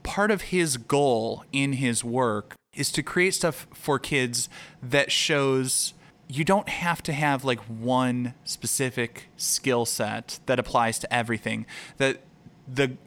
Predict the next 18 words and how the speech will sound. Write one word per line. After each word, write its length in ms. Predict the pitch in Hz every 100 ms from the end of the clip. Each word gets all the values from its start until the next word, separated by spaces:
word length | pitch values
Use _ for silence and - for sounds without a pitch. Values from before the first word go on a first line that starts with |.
| -
that 280 | 147 135 -
he 160 | -
wants 260 | 156 175 -
people 180 | 170 143
to 60 |
find 380 | - 151 147 135
their 180 | - 113
passion 760 | - - 139 131 - 110 110 -
and 160 | 127 120
dive 300 | 113 113 113
into 240 | 107 -
that, 480 | 110 123 120 107 107 - - -
and 160 | 117 113
that's 220 | 113 -
where 80 | 107
they'll 120 | 101
find 320 | - 107 101
success. 840 | - 104 - 110 101 - - -